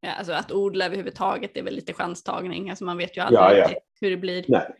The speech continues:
Speaker 2: precis.
Speaker 1: Men, eh, alltså, vad är liksom en bra vitlökssäsong då? Vad är en bra vitlökssommar? Och, och vad är en dålig vitlökssommar?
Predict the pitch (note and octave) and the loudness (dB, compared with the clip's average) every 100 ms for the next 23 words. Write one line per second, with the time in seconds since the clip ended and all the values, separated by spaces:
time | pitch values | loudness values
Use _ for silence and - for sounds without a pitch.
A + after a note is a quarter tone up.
0 | _ _ - G2+ A#3+ A#3+ A#3 A#3+ A#3+ A3+ | _ _ -4 -2 0 0 0 -2 -2 -2
1 | B3 B3+ C4+ C4+ C4 B3+ C4 B3 A3+ A#3+ | -4 -2 0 0 -2 -4 -6 -6 -6 -4
2 | D#4+ F4+ D4+ C4+ A#3+ _ G#3 G#3 - G#3+ | -2 -2 -4 -8 -10 _ -10 -10 -12 -10
3 | - D4 D4+ A#3+ - A3+ B3 C4 C#4 B3 | -2 0 0 -2 -4 -2 -2 -2 -2 -6
4 | A#3 - F#3+ - F3+ F3 F#3 - _ _ | -10 -14 -12 -10 -8 -6 -8 -12 _ _
5 | - G3+ F#3+ G#3+ G#3+ G#3 G#3 A3 G3+ G3+ | -14 -14 -12 -8 -6 -4 -4 -2 -2 -2
6 | A3+ G#3+ G3+ - E3+ - E3 E3 | -6 -8 -12 -12 -14 -12 -14 -12